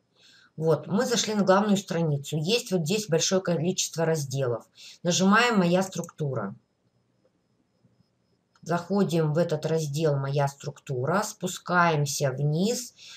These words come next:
вот до этого уровня. Состав личной группы, поиск консультанта по имени или номеру. Нажимаем мышью левой на эт-, вот на эту полосочку.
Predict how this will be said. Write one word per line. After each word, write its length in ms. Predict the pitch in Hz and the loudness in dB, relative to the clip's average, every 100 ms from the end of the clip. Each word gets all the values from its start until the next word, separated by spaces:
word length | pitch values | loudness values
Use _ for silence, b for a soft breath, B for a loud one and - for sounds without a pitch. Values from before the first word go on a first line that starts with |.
| B | B
вот 260 | 151 214 175 | 0 0 4
до 80 | 180 | 6
этого 400 | 180 190 175 175 | 6 4 2 2
уровня. 680 | 175 165 147 120 110 95 - b b b | 2 2 0 -2 -6 -10 -12 b b b
Состав 600 | - 185 180 - 170 - | -2 -2 0 6 6 6
личной 480 | 175 156 - 147 143 | -2 -2 -2 -2 0
группы, 420 | 170 233 247 214 | 0 -2 0 -2
поиск 420 | - 175 190 196 | 0 2 2 2
консультанта 680 | - 156 156 143 175 202 190 | -4 -4 -4 -2 0 0 0
по 160 | 175 147 | 0 0
имени 440 | 160 180 180 175 | 2 2 2 0
или 300 | - 170 165 | -2 -4 -2
номеру. 640 | 160 151 131 117 113 104 _ B B B | 0 0 -2 -4 -8 -12 _ B B B
Нажимаем 680 | 190 190 226 247 254 240 220 | 2 2 2 2 4 2 2
мышью 760 | 214 202 - - 185 208 208 - | 4 4 4 2 0 -2 -4 -2
левой 680 | 190 185 156 185 208 - - B B B B | 4 4 4 4 4 0 -10 B B B B
на 420 | 190 208 202 196 - - | 4 8 8 6 -4 -2
эт-, 280 | 196 202 - | 0 0 -2
вот 300 | 185 185 190 | 0 0 2
на 200 | 196 190 | 4 4
эту 180 | 170 170 | 4 0
полосочку. 840 | 170 156 139 139 175 - - 208 | 2 2 2 0 -4 -4 -4 -6